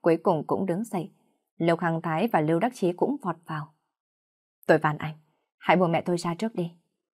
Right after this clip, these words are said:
Lưu Đắc Chí gấp đến mức đi qua đi lại, lo lắng vã mồ hôi.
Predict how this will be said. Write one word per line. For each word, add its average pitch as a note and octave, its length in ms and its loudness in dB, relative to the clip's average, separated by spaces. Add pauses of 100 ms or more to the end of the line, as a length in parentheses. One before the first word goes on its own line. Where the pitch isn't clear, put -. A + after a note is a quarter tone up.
(280)
Lưu D#3+ 200 4
Đắc G3 160 2
Chí E3 160 2
gấp A3+ 180 0
đến F3 260 0
mức C4 80 -2 (100)
đi F#3 140 4
qua F3+ 220 -2
đi F3+ 160 -2
lại, E3+ 300 -4
lo F3+ 200 2
lắng F3+ 200 0
vã G3+ 140 -4
mồ A3 360 -2
hôi. A3 240 -8